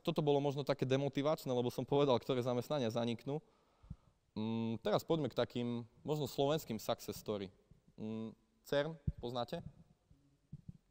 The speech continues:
Viete, čo to je, akože aj ten, eh, veľký urýchlovač častíc a tak ďalej. Vo vnútri to vyzerá nejako takto. Sú, je zložený z dielcov, priemer tam je nejakých šesť kilometrov, ak sa nemýlim,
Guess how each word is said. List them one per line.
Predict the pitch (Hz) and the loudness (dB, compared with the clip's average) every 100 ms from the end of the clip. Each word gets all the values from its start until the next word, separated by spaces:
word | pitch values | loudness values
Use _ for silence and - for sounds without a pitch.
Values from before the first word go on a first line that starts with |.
| - - | -20 0
Viete, | 143 135 | 2 2
čo | - 110 | -4 -4
to | 107 | -2
je, | 107 | 0
akože | 104 107 110 110 101 107 | -2 -4 -2 -2 -2 -4
aj | 110 | -4
ten, | 113 113 110 | -2 -4 -6
eh, | - 107 107 107 107 | -8 -4 -2 -2 0
veľký | 117 120 123 | 0 0 0
urýchlovač | 117 - 123 113 | -2 0 -2 0
častíc | 120 113 117 110 | -2 -2 -4 -4
a | |
tak | 107 110 | -4 0
ďalej. | 113 113 113 - - - _ _ _ _ _ _ _ _ _ | 0 0 -2 -10 -20 -20 _ _ _ _ _ _ _ _ _
Vo | 117 127 | -2 0
vnútri | 185 165 | 2 0
to | 123 123 | 0 0
vyzerá | 123 123 | 2 2
nejako | 113 107 110 | 2 0 2
takto. | 147 165 165 139 - _ _ _ _ - - | 2 4 2 2 0 _ _ _ _ -20 -16
Sú, | - 135 131 123 | -4 0 0 2
je | 131 | 2
zložený | 135 143 165 127 | 4 2 2 -2
z | 110 | 0
dielcov, | 143 156 131 139 151 - _ _ _ _ - | 2 2 0 0 -2 -14 _ _ _ _ 0
priemer | 165 139 | 2 2
tam | - 127 | 0 0
je | 127 | 0
nejakých | 123 120 - 156 | -2 -4 -2 -4
šesť | - | -2
kilometrov, | 117 120 143 160 | -2 0 -2 0
ak | 160 - | -2 -2
sa | 170 | -6
nemýlim, | 175 180 185 | -4 -2 -4